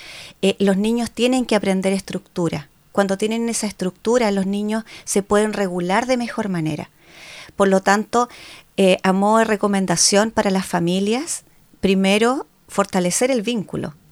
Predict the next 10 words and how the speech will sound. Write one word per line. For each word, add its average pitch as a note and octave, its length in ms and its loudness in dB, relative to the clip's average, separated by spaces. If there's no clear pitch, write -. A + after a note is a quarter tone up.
Un G#3 260 -2
vínculo C#4 480 2
que B3 80 -6
está A#3+ 220 -2
fortalecido G3 920 -2
entre F3+ 340 -4
madre, F#3 540 0
padre, G3 540 2
cuidador, F#3 800 -2
hijo, A#3+ 520 0